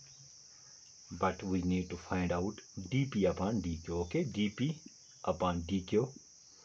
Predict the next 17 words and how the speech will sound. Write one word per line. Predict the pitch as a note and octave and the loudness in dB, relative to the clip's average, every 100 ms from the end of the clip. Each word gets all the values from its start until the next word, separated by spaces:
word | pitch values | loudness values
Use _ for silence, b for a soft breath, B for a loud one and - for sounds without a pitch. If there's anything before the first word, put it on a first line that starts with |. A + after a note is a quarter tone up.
| B B B - | B B B -10
will | C3 C#3 G2+ | 4 4 6
be | G2 F#2 | 2 0
equal | F2+ F2+ E2 | 0 -2 -2
to, | G#2 A#2 - | -4 -6 0
so | G#2 G#2 | 6 8
reciprocating | A#2 - A2+ G#2 G#2+ A2 G2+ | 8 6 4 4 4 4 4
both | G2+ G#2+ - | 8 6 8
sides, | F#2+ F#2 - | 6 6 0
it | - | -4
will | F#2+ | -4
become | E2 F2+ F2+ F#2+ B B B B | -4 -2 0 0 B B B B
minus | F#2+ F#2+ F#2+ B2 B2+ - | 0 4 6 4 2 0
one | F#2 F#2 | 4 4
upon | F2 F2 F#2 F2+ G2+ - - - - - F2+ | 2 0 2 2 0 -8 -20 -20 -20 -14 -12
zero | E2 F2+ F#2+ A2+ | -4 2 4 4
point | - F#2 E2+ E2+ | 4 2 2 -2
eight. | F2 E2+ F#2 | 0 2 2